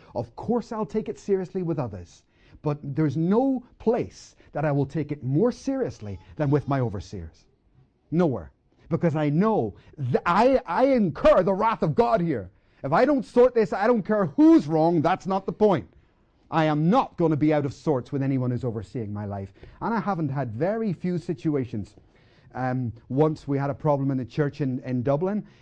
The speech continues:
and I tell you, my hand was up, and I confessed and publicly straight over to Pastor Rick when he was sitting there. Because I'm not gonna let a second go by without a pro-, I said, "Rick, I was wrong. I made a mistake. I'm not have you being angry here.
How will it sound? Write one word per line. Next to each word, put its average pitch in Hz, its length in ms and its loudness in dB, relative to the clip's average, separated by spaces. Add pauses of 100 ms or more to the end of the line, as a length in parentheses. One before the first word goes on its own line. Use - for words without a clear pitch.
and 135 200 -4
I 131 80 0
tell 147 220 0
you, 151 60 2
my 139 180 0
hand 151 240 -2
was 135 160 0
up, 220 200 0
and 123 120 -6
I 123 120 -4
confessed 143 580 -4
and 113 160 -6
publicly 175 540 -2 (180)
straight 208 360 -2
over 180 280 -2
to 151 80 -6
Pastor 151 340 -6
Rick 131 140 -8
when 135 80 -4
he 127 60 -4
was 117 120 -8
sitting 107 260 -10
there. 90 140 -10 (380)
Because 151 260 0
I'm 131 140 -2
not 151 120 -2
gonna 147 180 -4
let 120 120 -2
a 98 60 -8
second 214 440 -6
go 202 140 -2
by 196 320 -4 (320)
without 127 240 -6
a 120 60 -6
pro-, 160 160 -2
I 143 80 -10
said, 104 200 -10
"Rick, 254 160 2
I 131 60 -10
was 101 140 -12
wrong. 214 240 -4 (640)
I 117 60 -10
made 131 100 -4
a 170 40 0
mistake. 202 500 -4 (280)
I'm 139 180 -4
not 175 200 -2
have 170 160 -2
you 175 320 -2 (240)
being 170 220 2
angry 196 320 -2
here. 180 240 -2